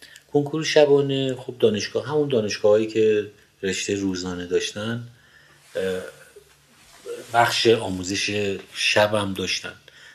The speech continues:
و بیشتر کسایی جذب این ماجرا می‌شدن که کار می‌کردن در طول روز. وقتی من خواستم رشتهٔ حقوق رو انتخاب بکنم، خب قاعدتاً اگر روزانه هم من می‌خواستم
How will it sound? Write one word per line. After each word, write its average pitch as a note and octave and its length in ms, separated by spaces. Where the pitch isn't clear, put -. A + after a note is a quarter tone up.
و G2+ 60
بیشتر G#2 340
کسایی A#2 800
جذب G#2+ 320
این G#2+ 160
ماجرا G2 340
می‌شدن G#2+ 400
که - 120
کار B2 260
می‌کردن E2+ 500
در E2+ 180
طول F2 200
روز. E2 300
وقتی C#3+ 260
من E3+ 140
خواستم C#3+ 460
رشتهٔ B2 480
حقوق A#2 460
رو C3 100
انتخاب A2 540
بکنم، A2 480
خب C#3+ 260
قاعدتاً A2+ 460
اگر C3 200
روزانه G2 540
هم B2 140
من G#2 180
می‌خواستم F#2 680